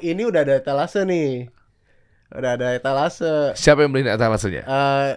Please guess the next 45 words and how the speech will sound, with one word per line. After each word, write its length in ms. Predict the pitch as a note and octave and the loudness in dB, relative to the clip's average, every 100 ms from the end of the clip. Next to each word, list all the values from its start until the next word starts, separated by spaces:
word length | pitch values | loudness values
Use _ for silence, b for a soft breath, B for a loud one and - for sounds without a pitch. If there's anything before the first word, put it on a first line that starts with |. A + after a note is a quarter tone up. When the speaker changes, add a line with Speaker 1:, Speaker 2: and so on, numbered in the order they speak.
| - | -8
Speaker 1:
jadi 240 | C3+ B2 D#3+ | -8 -6 -6
kebetulan 460 | F3+ D3+ D3 D#3+ | -6 -6 -2 -2
nyokap 240 | F3 D3 C3+ | -2 -4 -4
gue 160 | C3+ D#3+ | -4 -2
juga 200 | D3+ C#3 | -2 -2
dulu 400 | B2+ D#3 E3+ C3+ | -2 -4 -4 -8
jualan 340 | C#3 B2+ C3+ | -2 0 2
bakso 300 | C#3 A#2+ C3 B2 | 0 -2 -2 -4
cil-, 300 | A#2+ C3 - | -4 -6 -4
ah, 180 | C#3 D3 | 0 0
bakso 200 | B2 A#2+ | 0 -4
cilok, 420 | - A2 G#2+ G#2 | -12 -10 -10 -10
jualan 280 | G2+ C3 D#3 | -6 -4 -2
bakso 440 | C#3 A#2+ - C#3 | -2 -2 -2 -4
mie 180 | C3+ C3 | -4 -4
ayam. 640 | B2 C3 B2+ A#2 G2+ G#2 A#2 _ _ | 0 2 2 2 -2 -10 -18 _ _
Mie 160 | A#2 | -6
ayam 100 | A#2+ | -4
bakso 220 | A#2+ - C3 | -4 -4 -6
gitulah. 600 | B2 A#2 C3+ C3+ G#2 G2 | -6 0 4 4 2 -2
Speaker 2:
Oh. 400 | G2+ G#2 G#2 G2+ | -4 -2 -2 -2
Speaker 1:
Nah, 240 | A2 A2+ | -2 -2
ada 160 | A#2+ C3+ | 0 0
etalase. 480 | C#3 C#3 C#3+ C#3 C#3+ | 0 0 0 0 -2
Oh 140 | B2+ | 0
ya, 80 | D3+ | 0
gue 160 | C#3 C#3+ | 2 2
inget 240 | C#3 D3 | 0 -2
di 80 | C3+ | -2
rumah 220 | C3 C#3+ | -2 0
ada 100 | C#3 | 0
etalase, 400 | C3 C3 C3+ - | 0 0 -2 -2
gue 160 | C3 B2+ | 0 2
ambil, 560 | A#2 C#3 D3+ D3 C3+ G3+ | 2 0 0 -2 -4 -10
gue 180 | C#3 C3 | -10 -6
pinjem. 320 | C#3 C#3 C3 | -4 0 2
Speaker 2:
Oh, 240 | C3+ C3+ | 4 2
iya 220 | B2+ B2 A#2+ | 0 0 0
bener 260 | B2 B2 | -2 -2
ya, 140 | B2+ B2+ | -2 -2
cuma 240 | A#2+ A2 | -2 -2
standar 460 | G#2+ - G#2+ G#2+ G#2+ | -2 -2 -2 -2 -4
meja 320 | A2+ A2 A2 | -4 -2 -2
doang 320 | G#2+ A#2 B2 | 0 0 2
Speaker 1:
Iya, 160 | C3 - | 2 2